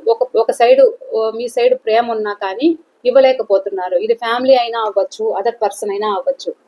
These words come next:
రిలేషన్. ఇక్కడ ఏంటి అంటే మీకు లైఫ్ లాంగ్ తోడుంటాను అని చెప్పి ఇక్కడ ఒక కన్ఫ్యూజ్ అవుతున్నారు.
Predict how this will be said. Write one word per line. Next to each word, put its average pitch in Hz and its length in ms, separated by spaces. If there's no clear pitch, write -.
రిలేషన్. 220 400
ఇక్కడ 294 240
ఏంటి 285 300
అంటే 233 340
మీకు 277 220
లైఫ్ 262 280
లాంగ్ 277 280
తోడుంటాను 214 580
అని 190 100
చెప్పి 202 220
ఇక్కడ 262 400
ఒక 214 100
కన్ఫ్యూజ్ 226 380
అవుతున్నారు. 196 640